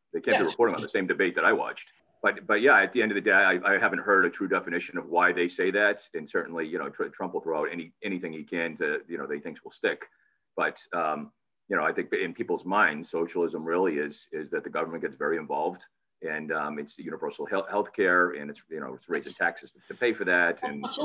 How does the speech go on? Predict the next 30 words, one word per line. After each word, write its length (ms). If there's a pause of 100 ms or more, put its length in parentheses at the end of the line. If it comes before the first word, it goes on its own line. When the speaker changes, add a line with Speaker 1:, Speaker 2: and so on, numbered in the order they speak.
Speaker 2:
socialism. 300
Speaker 1:
just 160
the 60 (100)
view. 140
Speaker 2:
Dan, 240
that's, 300
and, 200
and 80
I 80
appreciate 460
that's 160
what 80
they're 100
throwing 300
out 180
there, 120
but 180
the 80
problem 400
is 180
it 80
underlines 600
that 100
the 80
public 320
educational 520
system 340
in 60
America 440
is 140